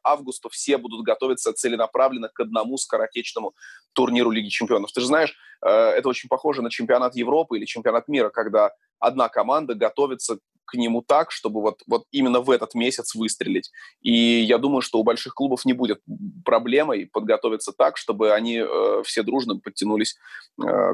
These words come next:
к Баварии. Я имею в виду вот этих признанных фаворитов: Манчестер Сити, Реал, э, Барселону и, э, и П С Ж, ну и, естественно, Бавария. Бавария понимает, что у них там за конкуренты, это очень сильные команды,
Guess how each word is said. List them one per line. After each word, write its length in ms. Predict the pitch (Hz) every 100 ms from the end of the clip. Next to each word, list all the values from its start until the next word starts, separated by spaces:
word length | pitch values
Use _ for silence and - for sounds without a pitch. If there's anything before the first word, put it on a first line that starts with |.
| -
к 320 | - 98 98
Баварии. 400 | 98 110 104 90
Я 180 | 104 113
имею 200 | 110 104
в 40 |
виду 160 | 101 104
вот 160 | 98 104
этих 200 | - -
признанных 360 | 113 107 101
фаворитов: 420 | - 107 101 - -
Манчестер 360 | 98 113 -
Сити, 280 | - 165 156
Реал, 380 | 104 98 120 135 _ _ _ -
э, 640 | 101 98 98 95 92 95
Барселону 600 | 95 104 - 117 143 139
и, 280 | - - 104 110 - _ _ _ _ _ _ -
э, 320 | 87 110 95
и 100 | 92
П 140 | 113 123
С 120 | 120
Ж, 320 | 113 120 156 - _ _
ну 240 | - 113 117
и, 60 |
естественно, 440 | 123 - 113 113 104
Бавария. 380 | 107 101 98
Бавария 260 | 107 110 131
понимает, 440 | - 127 123 107
что 220 | - - 113
у 60 |
них 140 | 107 -
там 160 | 104
за 120 | 104
конкуренты, 520 | 101 104 117 135 156 135
это 180 | -
очень 320 | - 131 - 113
сильные 360 | - 107 101
команды, 420 | 113 110 139 127